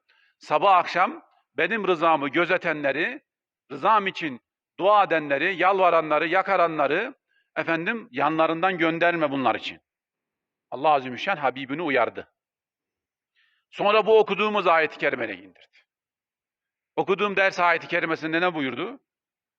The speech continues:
Hatta, hatta Resulullah sallallahu aleyhi ve sellem, e, sahabe-i kiram rivayet ediyor ki, Efendimiz sallallahu aleyhi ve sellem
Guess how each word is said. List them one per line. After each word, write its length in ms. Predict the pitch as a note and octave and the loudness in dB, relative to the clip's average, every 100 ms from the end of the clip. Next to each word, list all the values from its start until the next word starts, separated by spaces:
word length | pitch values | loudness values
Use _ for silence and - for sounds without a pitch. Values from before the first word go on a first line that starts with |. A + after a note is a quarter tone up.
| - | -2
Hatta, 360 | E3+ - G3+ | -2 2 2
hatta 500 | E3 A3 - D3 E2+ - _ _ _ _ | 2 0 0 0 0 -8 _ _ _ _
Resulullah 340 | C#3+ - E3+ G3+ | -8 -6 0 0
sallallahu 420 | E3+ D#3 D3+ F3 | 0 0 2 4
aleyhi 120 | E3+ | 2
ve 40 | D#3 | 0
sellem, 420 | C#3+ E3+ G#3 - _ _ _ _ _ _ _ _ - | -2 -2 -2 -8 _ _ _ _ _ _ _ _ -14
e, 400 | B2+ A2+ A2 A2 | -12 -10 -12 -8
sahabe-i 460 | D3+ C#3 E3 G3 | 0 2 4 2
kiram 320 | E3+ D#3+ D3 | 2 -2 -2
rivayet 320 | C#3 D#3 F3 E3 | 0 2 2 0
ediyor 280 | D#3+ C4 | -2 -4
ki, 200 | - A#2 - | -4 -8 -8
Efendimiz 420 | B2+ F3+ F#3 F#3+ | -4 -4 -4 -4
sallallahu 400 | D#3+ D#3 D#3+ F#3 | -2 0 2 2
aleyhi 160 | F3 D3 | 2 0
ve 40 | |
sellem 420 | D3+ D3 G#3+ C#4 | -2 0 -2 -4